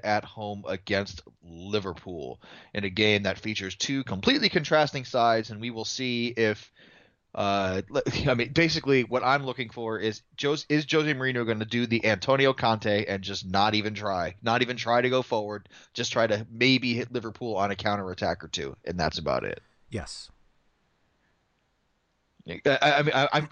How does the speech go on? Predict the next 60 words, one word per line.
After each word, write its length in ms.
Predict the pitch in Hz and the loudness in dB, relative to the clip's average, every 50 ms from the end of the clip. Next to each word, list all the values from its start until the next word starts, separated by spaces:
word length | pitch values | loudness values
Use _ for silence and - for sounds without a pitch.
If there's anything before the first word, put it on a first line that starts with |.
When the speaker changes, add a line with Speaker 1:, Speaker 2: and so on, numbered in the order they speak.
| - 147 151 | 2 2 2
Speaker 1:
I 240 | 180 160 120 117 - | 2 2 0 -4 0
Speaker 2:
<clears throat> 40 | - | 2
I 100 | 127 131 | 4 6
would 100 | 127 123 | 8 8
argue 240 | 120 117 113 113 104 | 8 8 6 4 4
that 120 | 107 101 | 4 4
Conte 340 | - 120 110 95 - 104 92 | 6 4 4 6 4 0 0
pulled 240 | - - 107 95 92 | 0 0 -2 0 0
a 140 | 92 90 85 | -2 -4 -4
Mourinho, 500 | 92 98 101 98 98 92 85 85 78 78 | -4 -2 -2 -2 -2 -2 -4 -6 -8 -6
but 180 | 82 95 98 - - - - _ _ _ _ _ _ - | -6 -6 -8 -8 -14 -20 -20 _ _ _ _ _ _ -2
Speaker 1:
Well, 220 | 131 120 110 117 - | 0 0 0 -2 -6
fine. 400 | - - 135 117 104 85 85 90 - | -6 -2 0 0 0 -2 -4 -8 -10
I, 120 | 85 - - - - | -12 -12 -12 -6 -2
Speaker 2:
But 140 | 147 147 170 | 0 4 6
Speaker 1:
I 40 | 196 | 8
Speaker 2:
yeah, 220 | - - 131 123 - - | 8 8 6 4 2 0
Speaker 1:
don't 200 | 127 131 - 147 | -6 -10 -10 -2
know. 80 | 127 | 4
Speaker 2:
where 120 | 139 156 151 | 4 4 6
do 60 | 156 | 4
you 300 | 151 143 135 131 - 156 - | 2 0 0 -2 -4 -2 0
Speaker 1:
I, 120 | 156 160 - | -2 0 2
I'm 140 | - 170 165 | 2 0 0
pretty 160 | 160 208 196 | 0 -6 -4
sure, 260 | 156 - 202 185 156 - | -4 -2 0 -2 0 2
I'm 160 | 143 143 143 | 0 0 0
pretty 180 | - 196 190 170 | -2 -6 -6 -4
sure 240 | - 185 165 151 143 | -2 0 0 0 0
Conte 360 | - - 147 143 139 - 127 | -2 0 2 2 2 2 0
had 140 | 120 120 120 | 0 -2 -4
to 60 | 117 | -4
change 280 | - - 127 131 127 110 | -6 -4 -4 -4 -4 -4
his 100 | 110 - | -4 -4
shorts 360 | - - 151 139 113 101 - | -4 -2 -2 -2 -2 0 0
after 240 | 110 98 - - 104 | 0 0 0 -4 0
watching 340 | 107 107 104 - 113 110 104 | 2 2 4 4 2 -4 -6
Juventus 640 | 104 107 101 110 117 - 117 - 107 92 95 - | -8 -6 -2 -2 -2 -2 -2 -2 -2 -2 -2 -2
play 320 | - - - 110 104 101 | -4 0 2 4 4 4
against, 560 | 101 92 110 101 98 95 120 - - - - 104 | 4 4 2 2 2 2 -2 -6 -8 -4 -2 0
uh, 260 | 101 98 95 95 92 - - - - - - - | 2 4 4 2 0 -2 -10 -20 -20 -20 -2 0
against 400 | 98 107 107 120 107 101 - - | 0 2 4 2 0 0 -2 0
Tottenham, 340 | 120 110 117 - 104 101 98 | 2 2 2 2 -2 -6 -8
because 180 | 110 110 110 | -4 -4 -4
that's 160 | 110 104 - 123 | -4 -4 -6 -8
exactly 440 | 127 117 - - 135 135 - 143 | -10 -2 2 2 2 2 0 -2
what 160 | 120 123 113 113 | -2 -2 -4 -2
he 100 | 127 127 | -4 -4
wanted 300 | 117 113 110 104 107 - | -2 -2 -2 -2 -2 -6
to 80 | 120 | -6
do 180 | 104 113 113 110 | -6 -4 -4 -4
to 120 | 101 107 | -4 -2
Man 220 | 104 110 110 101 101 | 0 2 2 2 0
City, 300 | - 127 113 101 95 95 | 0 0 0 2 2 0
and 180 | 95 95 98 | -2 -2 -2
his 180 | 98 113 101 - | -2 -2 -2 -2
team 200 | - 120 107 95 | -4 -4 -4 -4
couldn't 300 | 92 - 104 95 92 90 | -4 -4 -4 -4 -2 -4
do 140 | 90 90 82 | -2 -2 -2
it. 140 | 78 - | -4 -4